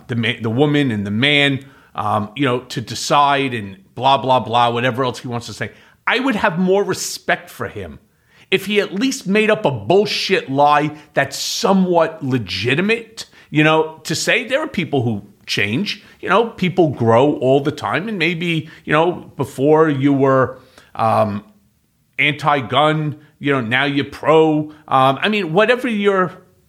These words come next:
what, you know, whatever your belief system is, that's okay. But don't turn and s-, and say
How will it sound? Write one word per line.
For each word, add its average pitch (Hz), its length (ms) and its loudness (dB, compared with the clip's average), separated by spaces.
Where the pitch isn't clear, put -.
what, 151 300 -6
you 196 100 2
know, 180 80 2
whatever 175 260 2
your 202 160 2
belief 165 440 0
system 110 460 -4
is, 101 280 -6
that's 233 300 -2
okay. 175 800 -4
But - 420 -2
don't 262 280 0
turn 160 340 -2
and 107 160 -10
s-, - 320 -12
and 101 160 -20
say 139 300 -2